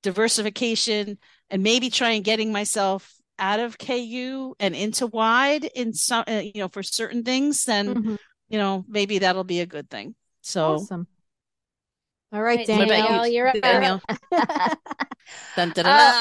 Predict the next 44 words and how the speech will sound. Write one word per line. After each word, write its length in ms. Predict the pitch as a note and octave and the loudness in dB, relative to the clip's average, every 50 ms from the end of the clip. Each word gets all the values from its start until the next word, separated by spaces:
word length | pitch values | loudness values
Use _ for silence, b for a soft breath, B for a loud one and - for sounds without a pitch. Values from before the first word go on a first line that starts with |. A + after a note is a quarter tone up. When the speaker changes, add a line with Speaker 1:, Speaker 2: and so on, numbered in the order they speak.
| A#3 | 4
Speaker 4:
well, 420 | A#3+ D#4+ D#4 D4+ D4+ D#4 D#4 - - _ _ | 4 6 6 6 6 4 2 0 -2 _ _
my 180 | - C4 D#4 D#4 | -2 0 0 2
goal, 200 | D4+ F4+ G4 B4 C#5 - | 4 2 2 2 2 0
I 60 | D4+ | -2
think, 200 | E4 - F4+ - - | -2 -4 -8 -6 -2
last 260 | C#4 C4 C#4 - - | -2 -2 -2 -4 -6
year 180 | - C4 C4 B3+ | -6 -4 -4 -4
was 260 | B3 A#3 A3+ A3+ - | -4 -6 -8 -8 -10
to, 340 | - - A3 G#3 G3+ G3 F#3+ _ | -10 -6 -6 -4 -4 -6 -8 _
to 100 | - A#3 | -10 -4
write, 220 | G#3 G#3+ G#3+ A3+ - _ _ _ _ _ _ _ - | 0 0 0 0 -2 _ _ _ _ _ _ _ -8
well, 140 | F#3+ F3+ C#3 - - | -8 -6 -8 -8 -12
to 140 | - A3 F#3+ | -12 -10 -6
release 320 | G3 G#3+ A3 A#3+ A#3+ - | -6 -4 -4 -4 -6 -6
four 180 | - - A3 G#3+ | -4 -4 -2 -2
books, 320 | F3 F#3 F3 F3+ - - | 0 0 -2 -2 -4 -6
which 140 | - G3 G#3+ | -8 -4 -4
I 40 | A3 | 0
did. 300 | F#3 A3+ G#3 F#3 F#3 F#3 | 2 2 4 4 2 0
I 80 | F#3+ | 0
got, 260 | F#3 G3 G3 F#3+ - - | 0 0 0 0 0 -2
I 100 | - G3 | -6 -6
got 180 | G#3 G3+ - | -6 -8 -8
the 60 | A3+ | -8
four 140 | G#3 - G#3 | -12 -10 -8
releases 460 | G3+ G3+ G3+ G3 G3 G3+ - G3 F#3 | -6 -4 -4 -4 -4 -6 -8 -12 -8
out, 320 | G3 D#3+ D#3+ E3+ F3 - - - | -4 -4 -2 -2 -4 -6 -8 -10
um, 260 | G3 G3 F#3 F#3 F#3 - | -10 -10 -10 -10 -10 -12
and 280 | - F#3 F#3 F#3+ F3+ - | -12 -12 -12 -12 -14 -8
to, 220 | - G#3 G3 D#3 - _ | -6 -6 -6 -6 -10 _
to 100 | - A3+ | -10 -6
write 240 | G3 G#3+ G#3+ A3 - | -2 -2 -2 -2 -2
my 140 | G3+ G#3 G#3 | -4 -6 -6
first 380 | - - F#3+ G3+ G3+ - _ - | -4 -6 -6 -6 -6 -10 _ -10
ever 300 | - G3 E3+ F#3+ F#3 F3 | -8 -6 -4 -4 -4 -4
series. 600 | F3 - - G3+ G3 G3 G3+ G#3+ A#3 B3 B3+ - - | -6 -6 -6 -4 -4 -2 -2 -2 -2 -4 -8 -10 -10
I've 200 | - F3+ F3 F3 G3+ _ _ - | -8 -8 -8 -10 -12 _ _ -4
done 140 | C4 B3+ A#3 | -2 -2 0
a 40 | |
lot 140 | G#3+ G#3+ G3+ | 0 0 -2
of 100 | F3 - | -2 -6
trilogies, 680 | - - - A3+ B3 C#4 D4 B3 D#4 D4+ D#4 D#4+ D#4+ - | -12 -10 -8 -6 -4 -4 -4 -4 -6 -8 -6 -8 -10 -10
but 160 | - E3+ - | -10 -12 -8
never, 340 | G3 G#3 G3+ F#3+ G3 F#3 | -6 -6 -4 -2 -4 -4